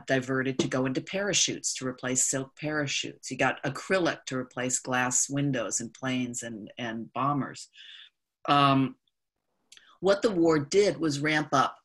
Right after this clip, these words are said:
the production capacity of what had still been a pretty small industry, and it, uh, allowed plastics companies to figure out how to make this stuff and how to make it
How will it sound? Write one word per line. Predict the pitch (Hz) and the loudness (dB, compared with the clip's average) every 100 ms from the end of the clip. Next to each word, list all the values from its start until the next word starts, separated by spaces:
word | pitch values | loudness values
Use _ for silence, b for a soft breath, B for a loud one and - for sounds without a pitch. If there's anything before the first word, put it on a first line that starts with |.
| _ B B B B _ | _ B B B B _
the | 139 | -6
production | 151 143 147 - 139 | 0 2 2 2 -2
capacity | 139 - 127 131 - - - - - | -6 0 0 2 -2 -6 -12 -16 -6
of | 135 127 | -4 -2
what | 139 | -2
had | 139 131 | -2 -2
still | - 151 | 0 0
been | 135 135 | 0 -2
a | |
pretty | 127 127 127 | -2 -6 -6
small | - 127 127 - | -4 -4 -4 -6
industry, | 185 185 160 - 127 127 - B B - | -6 -4 -4 -2 -4 -4 -8 B B 0
and | 202 233 202 - | 4 4 2 0
it, | 160 151 - | 2 2 -2
uh, | 147 139 143 135 147 | 0 2 4 2 2
allowed | 143 151 156 151 | 4 6 6 4
plastics | - 143 - - - | 2 0 0 -2 -4
companies | 139 131 139 131 | -4 -4 -2 -2
to | - | -4
figure | - 147 135 143 | -4 -2 0 2
out | 127 117 | 2 0
how | - 139 | -2 0
to | 135 | 0
make | 127 120 - | 0 -4 -6
this | - - | -6 0
stuff | - - 90 - | 0 2 -4 -4
and | - | -8
how | 127 123 | -4 -4
to | |
make | 120 123 120 123 | -2 -4 -4 -6
it | - | -10